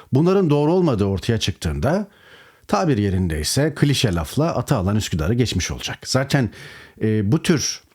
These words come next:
üretilen sahte, e, argümanlar, e, sahte, e, kampanyalar, e, üç vakte kadar, e, ortaya çıkıyor işin doğrusu. Fakat,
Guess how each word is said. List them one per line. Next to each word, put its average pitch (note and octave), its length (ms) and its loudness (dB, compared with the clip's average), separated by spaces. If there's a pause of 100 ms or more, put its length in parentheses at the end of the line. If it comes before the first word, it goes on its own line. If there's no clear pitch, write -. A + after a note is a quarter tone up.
(140)
üretilen A#2+ 440 0
sahte, G#2+ 560 0 (460)
e, G2+ 40 -4
argümanlar, G2+ 920 -2 (300)
e, F#2+ 120 -2
sahte, A2+ 680 -2
e, G2+ 160 0
kampanyalar, A2+ 840 0 (320)
e, - 40 -4
üç E3 320 0
vakte G2+ 260 -2
kadar, A#2 440 -2 (320)
e, - 60 -10
ortaya D#3+ 420 0
çıkıyor C#3 420 0 (100)
işin A2 340 0
doğrusu. E2 420 -2 (540)
Fakat, - 400 -2